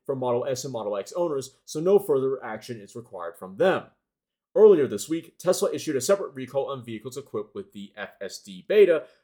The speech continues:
whose programming allowed vehicles to roll themselves through stop signs. That recall affected fifty-four thousand vehicles. So nowhere in this article, though, that I just saw. Oh, wait, no. Okay, yeah, there's a firmware update, and more likely than not, Model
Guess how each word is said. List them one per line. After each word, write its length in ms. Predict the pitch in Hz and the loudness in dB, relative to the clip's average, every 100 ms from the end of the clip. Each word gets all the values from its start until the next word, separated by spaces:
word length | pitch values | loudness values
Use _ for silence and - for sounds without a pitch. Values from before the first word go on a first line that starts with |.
| _ | _
whose 160 | 143 135 | -14 -10
programming 540 | - 226 202 190 180 | 6 8 8 4 2
allowed 320 | 151 143 135 | -2 -2 -4
vehicles 320 | 127 127 135 - | -4 -8 -8 -16
to 100 | 117 | 2
roll 260 | 139 262 | 8 8
themselves 500 | 190 123 139 120 110 | 6 -4 -4 -4 -6
through 200 | - 113 | -14 -12
stop 300 | - 190 175 | -4 -2 -2
signs. 480 | - 107 - _ - _ _ 101 | -4 -10 -14 _ -20 _ _ 0
That 280 | 214 269 | 2 4
recall 600 | 185 120 - 95 90 - - | 2 -4 -4 -2 -2 -4 -12
affected 380 | 135 147 123 120 | -4 -2 -2 -2
fifty-four 360 | 190 190 185 180 | -2 -2 -6 -4
thousand 300 | 107 101 101 | -4 -6 -4
vehicles. 460 | 170 127 85 - _ _ _ | -2 -4 -8 -20 _ _ _
So 120 | - 147 | -12 2
nowhere 300 | 220 233 185 | 6 6 6
in 120 | 175 | 2
this 140 | 165 | 2
article, 320 | 175 170 147 | 2 2 -2
though, 140 | 107 101 | -4 -2
that 120 | 110 | 2
I 200 | 127 151 | 2 2
just 320 | - 107 - | 0 -8 -6
saw. 300 | 101 82 78 _ _ _ _ _ - | -6 -6 -10 _ _ _ _ _ 4
Oh, 220 | 170 156 | 10 10
wait, 240 | 143 123 120 | 10 4 4
no. 320 | 107 87 - _ _ _ _ _ - | 2 2 -4 _ _ _ _ _ 2
Okay, 220 | 147 139 | 6 8
yeah, 100 | 127 | 8
there's 200 | 131 123 | 6 2
a 40 | |
firmware 320 | 123 170 165 | 2 4 6
update, 400 | 139 135 139 131 | 2 2 2 2
and 340 | 123 120 120 117 | 0 -2 -2 -2
more 240 | 143 214 | 6 8
likely 260 | 202 156 143 | 8 4 0
than 160 | 127 | -4
not, 260 | 131 127 113 | 0 0 0
Model 460 | 131 143 139 127 | 0 0 0 -4